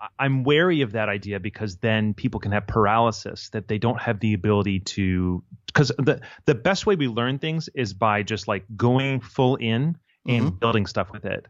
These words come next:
Speaker 2: Mm-hmm.
Speaker 1: And building a new app with ev-, to the point where you really understand what the thing's like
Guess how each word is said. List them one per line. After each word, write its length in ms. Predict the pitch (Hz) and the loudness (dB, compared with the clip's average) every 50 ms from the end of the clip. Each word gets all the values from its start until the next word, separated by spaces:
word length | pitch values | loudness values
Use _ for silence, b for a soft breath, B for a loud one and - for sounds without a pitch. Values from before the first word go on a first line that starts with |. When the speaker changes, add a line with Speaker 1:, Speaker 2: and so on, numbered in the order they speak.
| _ _ - | _ _ -14
Speaker 2:
Mm-hmm. 240 | 120 104 107 107 123 | -12 -10 -6 -2 0
Speaker 1:
And 440 | 120 120 117 113 110 110 107 101 107 - _ _ _ _ _ _ 131 - _ _ _ - 107 | 2 2 2 2 2 2 0 0 -4 -10 _ _ _ _ _ _ -20 -20 _ _ _ 0 4
building 420 | 160 185 202 196 185 160 143 139 | 4 6 6 6 4 2 2 0
a 100 | 139 135 | 0 0
new 300 | 127 127 127 135 143 151 | 0 2 2 2 2 2
app 320 | 151 135 131 123 120 - - | 0 0 -2 -2 -4 -4 -8
with 120 | 117 - - - | -10 -10 -6 -4
ev-, 240 | 143 139 123 131 - - - | -4 -4 -4 -6 -10 -4 0
to 120 | - 151 | 2 2
the 80 | 127 120 | 2 4
point 220 | - 196 214 143 | 4 2 2 2
where 100 | 147 135 | 2 0
you 100 | 120 113 | 0 2
really 180 | 123 139 131 123 | 2 2 2 2
understand 400 | 123 123 - - 123 120 117 117 | 0 -2 -2 -2 -2 -2 0 -2
what 120 | 113 - | -2 -4
the 60 | 107 | -4
thing's 220 | - 117 117 101 110 | -4 -4 -2 0 2
like 200 | 113 123 123 | 2 2 0